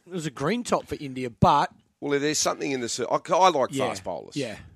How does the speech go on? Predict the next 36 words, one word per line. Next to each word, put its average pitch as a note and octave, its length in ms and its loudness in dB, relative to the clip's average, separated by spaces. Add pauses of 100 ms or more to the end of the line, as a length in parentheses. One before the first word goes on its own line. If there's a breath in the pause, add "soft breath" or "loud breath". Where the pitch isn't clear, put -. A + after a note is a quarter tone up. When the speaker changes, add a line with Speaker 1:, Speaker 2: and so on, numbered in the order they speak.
(240)
Speaker 2:
I, A#2+ 60 0
I A#2+ 200 2
Speaker 1:
Yeah. B2+ 100 -2
Speaker 2:
like C3+ 200 0
having G#2+ 240 -4
a F#2+ 60 -8
genuine G2+ 440 -6
Speaker 1:
You'd G#3+ 120 4
Speaker 2:
fast F#2+ 140 -2
Speaker 1:
think A3+ 200 2
Speaker 2:
bowler F#3 180 -6
in F3+ 140 -4
Speaker 1:
India D#3 240 0
Speaker 2:
the D3 80 -4
Speaker 1:
will C#3 80 -2
Speaker 2:
team. - 180 -8
Speaker 1:
take C3 400 -4 (100)
all C3+ 260 -6
the B2+ 100 -12
pace B2 480 -4
out. A#2+ 180 -12
If D3+ 100 -6
India, G3 520 6 (160)
if C#3+ 120 -6
India F#3 420 0 (280)
prioritise C#3 540 0
this B2 140 -10
series B2 420 -6
like A2 140 -8
they A2+ 120 -8
have A2+ 200 -10
done A#2 180 -10
in G#2+ 100 -14
the G2 100 -18
Speaker 2:
Yeah. A2+ 80 -4
Speaker 1:
past, G#3+ 380 -2